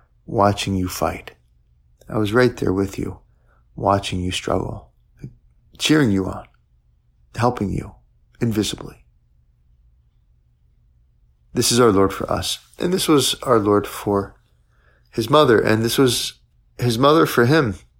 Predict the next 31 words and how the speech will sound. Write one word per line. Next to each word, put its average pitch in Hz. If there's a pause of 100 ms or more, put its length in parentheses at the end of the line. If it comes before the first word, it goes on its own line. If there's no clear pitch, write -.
(140)
Right? 120
When 113
Jesus 98
was 82
a -
child, 120 (720)
who 113
would 135
he 135
tell 127
things 95
to? 82 (540)
Who 110
would 110
he 107
tell 110
his 101
little 101
problems 95
and -
concerns 90
and - (580)
little -
stories? 92 (1300)
He 147
would -
tell -
them 123
to 110
Our 101
Lady. 98